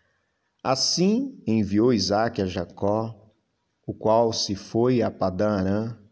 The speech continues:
a Labão, filho de Betuel, arameu, irmão de Rebeca, mãe de Jacó e de Esaú. Vendo, pois, Esaú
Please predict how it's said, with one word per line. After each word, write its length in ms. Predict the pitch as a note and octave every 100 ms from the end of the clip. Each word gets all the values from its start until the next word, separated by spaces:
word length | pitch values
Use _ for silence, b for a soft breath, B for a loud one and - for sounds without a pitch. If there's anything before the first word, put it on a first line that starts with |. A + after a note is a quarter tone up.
| _ -
a 100 | G#2
Labão, 460 | G2 F#2 G2 A#2
filho 320 | A#2+ G#2+ G2
de 100 | F#2
Betuel, 760 | F#2+ G2+ G2+ F#2+ F#2+ G#2+ A#2 A#2 B B
arameu, 720 | G#2+ A2 G#2+ A2 C#3 E3+ - B B B _
irmão 300 | A2+ B2+ D#3+
de 100 | D#3
Rebeca, 640 | C#3+ C3 A2+ B2 C#3 C#3
mãe 260 | G#2+ A#2 C3
de 160 | A#2 G#2+
Jacó 460 | G#2 G#2 A#2+ B2+
e 80 | B2
de 80 | G#2
Esaú. 400 | F#2+ F2+ F2+ E2+ - _ _ _ _ _ _ _
Vendo, 280 | C#3+ F#3+ E3+
pois, 320 | D#3+ E3 D3+
Esaú 680 | C#3 A#2 F#2+ F#2+ G#2+ A#2